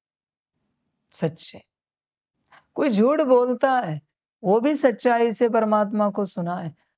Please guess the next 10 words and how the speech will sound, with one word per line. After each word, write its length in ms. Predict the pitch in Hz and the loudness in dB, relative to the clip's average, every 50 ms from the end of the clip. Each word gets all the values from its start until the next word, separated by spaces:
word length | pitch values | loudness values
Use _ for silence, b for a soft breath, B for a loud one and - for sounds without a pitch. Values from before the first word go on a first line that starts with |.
| _ _ | _ _
"बाबा, 240 | 175 170 170 170 175 | -2 0 2 2 2
यहाँ 300 | 170 165 160 160 156 156 | 2 2 2 0 0 0
हमने 260 | 156 151 151 156 156 | 0 -2 -4 -4 -6
झूठ 280 | 147 - 147 131 123 123 | -8 -8 -10 -10 -10 -12
बोला, 440 | 123 - - - - 143 143 - _ _ _ _ _ _ _ _ _ _ _ _ _ _ _ _ _ _ _ _ _ _ _ _ _ _ | -16 -18 -20 -20 -20 -20 -20 -20 _ _ _ _ _ _ _ _ _ _ _ _ _ _ _ _ _ _ _ _ _ _ _ _ _ _
हम 140 | - 170 170 | -4 0 0
आपको 300 | 170 160 151 - - 180 | 0 0 -2 -2 -4 -4
अर्पण 320 | 160 156 151 - 156 156 151 | -4 -2 -4 -4 -6 -6 -6
समर्पण 520 | - - 151 143 139 143 - - - - | -6 -10 -12 -14 -16 -16 -16 -18 -18 -18
करते।" 400 | - - - - _ _ _ _ | -18 -20 -20 -20 _ _ _ _